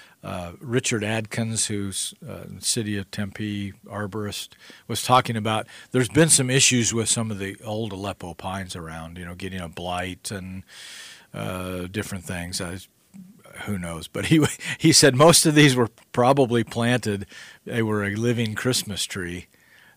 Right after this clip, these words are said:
that somebody donated to the school or the park or whatever. And when we were kids growing up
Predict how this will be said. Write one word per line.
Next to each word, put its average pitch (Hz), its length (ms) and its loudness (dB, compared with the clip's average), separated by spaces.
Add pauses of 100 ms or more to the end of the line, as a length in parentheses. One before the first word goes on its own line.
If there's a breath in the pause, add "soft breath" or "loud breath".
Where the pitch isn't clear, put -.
(100)
that 110 200 -6
somebody 107 440 -2
donated 104 580 -4
to 95 100 -10
the 87 120 -12
school 101 460 -6
or 92 100 -8
the 85 100 -14
park 95 540 -6
or 87 260 -10 (540 loud breath)
whatever. 110 340 2
And 104 100 -4
when 127 180 2
we 151 140 6
were 247 120 10
kids 107 380 0
growing 92 380 -6
up 90 240 -8